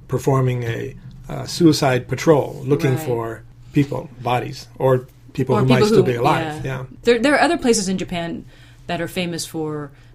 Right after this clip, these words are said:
Speaker 2: people killing themselves, like cliffs where people jump and stuff like that. Where,
Speaker 1: Yeah, exactly.
Speaker 2: yeah, they, they sort of hang out. These people kind of watch other people and make sure that they're not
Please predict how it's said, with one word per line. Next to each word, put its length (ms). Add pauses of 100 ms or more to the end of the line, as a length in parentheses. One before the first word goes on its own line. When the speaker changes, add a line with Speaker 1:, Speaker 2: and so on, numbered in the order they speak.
Speaker 2:
people 440 (300)
killing 240
themselves, 460
like 160
cliffs 420
where 80
people 260
jump 460
and 80
stuff 180
like 140
that. 260
Where, 140
Speaker 1:
Yeah, 180 (200)
exactly. 280
Speaker 2:
yeah, 300
they, 160
they 180
sort 180
of 160 (400)
hang 240
out. 340
These 160
people 320
kind 180
of 140
watch 360 (440)
other 180
people 400
and 160
make 160
sure 220
that 140
they're 160
not 260